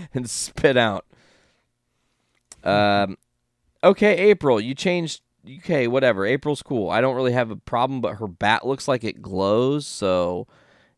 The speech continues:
is her bat like the ooze? I don't, I'm confused by that. Uh, you've got Mikey with,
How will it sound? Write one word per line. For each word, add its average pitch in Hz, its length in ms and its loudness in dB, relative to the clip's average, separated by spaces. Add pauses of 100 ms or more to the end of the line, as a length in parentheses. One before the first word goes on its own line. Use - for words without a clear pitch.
(400)
is 101 280 -2
her 110 160 -4
bat 95 340 -2
like 117 300 2
the 98 200 -4
ooze? 120 520 -4
I 90 120 -8
don't, 107 220 -4
I'm 92 140 -10
confused 107 560 -10
by 123 160 -2
that. 127 320 -4 (560)
Uh, 101 420 2
you've 101 280 -8
got 113 360 2
Mikey 139 1040 0 (960)
with, 110 960 -2